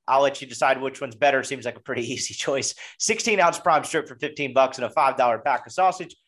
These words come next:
Hell of a kickstart to your college football watching weekend. Not sure, uh, not sure how you beat that, but all kinds of other stuff. Uh, Lane Train special. Uh, still got the Keith Carter special rolling. We still got the two, two different size bacon wraps fillets.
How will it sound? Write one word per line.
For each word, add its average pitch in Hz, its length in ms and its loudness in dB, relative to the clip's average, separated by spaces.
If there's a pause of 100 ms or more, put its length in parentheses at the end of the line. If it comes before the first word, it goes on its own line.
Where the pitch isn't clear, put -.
(140)
Hell 214 140 6
of 180 60 0
a 175 60 -2
kickstart 160 440 -2
to 139 60 -14
your 120 100 -10
college 123 320 0
football 143 380 -4
watching 123 300 -4
weekend. 117 380 -8 (260)
Not 165 220 2
sure, 160 220 4
uh, 127 260 6 (260)
not 170 140 0
sure 165 100 2
how 156 80 4
you 139 80 -4
beat 151 240 -4
that, 170 260 4
but 156 80 -2
all 202 220 6
kinds 208 300 0
of 160 80 -2
other 185 200 0
stuff. 170 340 0 (260)
Uh, 120 220 -6 (260)
Lane 156 240 -2
Train 160 260 -2
special. 156 600 -2 (160)
Uh, 135 180 4
still 170 180 -4
got 180 200 0
the 175 40 -8
Keith 190 240 -14
Carter 226 320 2
special 302 400 0
rolling. 311 280 0
We 214 80 -8
still 220 160 -8
got 220 180 0
the 180 100 -4
two, 208 360 -10
two 214 120 -2
different 202 300 0
size 202 260 6
bacon 208 300 -4
wraps 202 280 -2
fillets. 226 460 -10